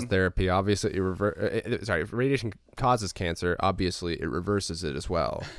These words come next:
Speaker 1: <laughs>
Speaker 2: Um, <clears throat> yeah, but for, for chemotherapy drugs, uh, those, um, started as cancer treatment.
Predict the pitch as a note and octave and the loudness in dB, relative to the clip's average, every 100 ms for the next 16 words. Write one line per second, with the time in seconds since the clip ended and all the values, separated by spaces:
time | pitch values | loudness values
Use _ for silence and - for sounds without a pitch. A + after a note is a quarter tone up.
0 | - - G#3 - A#2 A2 - - - - | -8 -6 -6 -4 -4 -4 -4 -12 -12 -6
1 | C#3+ A2 - - F3+ C3 F3 D3 F3 A#3+ | -6 -8 -2 4 6 6 4 2 4 4
2 | G#3 D#3 D3 A#2 A2+ G#2 F#2+ - A#2 G#2+ | 4 4 2 2 4 4 0 0 2 4
3 | G#2 D3 D#3+ - - _ _ - A2+ A2 | 6 6 6 2 -12 _ _ 0 2 2
4 | G2+ - G3+ A3 F3 C3+ C#3+ C3+ - B2 | 0 4 6 8 6 4 2 0 0 0
5 | G#2 F#2+ | 0 -2